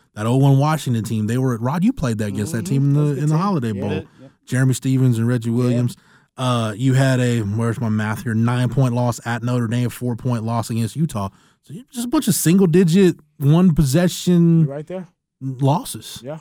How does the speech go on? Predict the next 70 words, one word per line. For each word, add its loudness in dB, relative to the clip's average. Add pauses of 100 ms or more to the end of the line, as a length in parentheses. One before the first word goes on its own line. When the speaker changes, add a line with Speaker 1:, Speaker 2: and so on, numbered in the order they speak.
(120)
Speaker 2:
you -16
right -10
Speaker 3:
You -16
Speaker 2:
there. -8
Speaker 3:
were -2
Speaker 2:
What, -2
Speaker 3:
two -6
Speaker 2:
what -2
was -6
their -2
record? -8
Speaker 3:
They -10
were -6
two -10
and -8
five -8
to -16
start -14
that -16
Speaker 1:
They -4
Speaker 3:
year. 2
Speaker 1:
were 2
six -4
and 0
six. -10
Speaker 2:
Six -20
and -18
six, -20
yeah. -10 (320)
And -18
you're -16
right -10
around -12
there. -14 (240)
Speaker 3:
And -8
Sark -6
was -10
there. -4
That -6
was -8
his -10
Speaker 2:
Mm. -20
Speaker 3:
first -12
year -8
coaching -12
as -14
a -16
D -18
one, -12 (240)
I -20
guess, -16
Q -14
B -8
coach. -20
Speaker 1:
And -4
Bob, 0
it -16
was -8
Bob 0
Stoops' 0
first -8
year -2
at -2
O -2
U. -2
They 0
were -4
seven -4
and -8
five. -20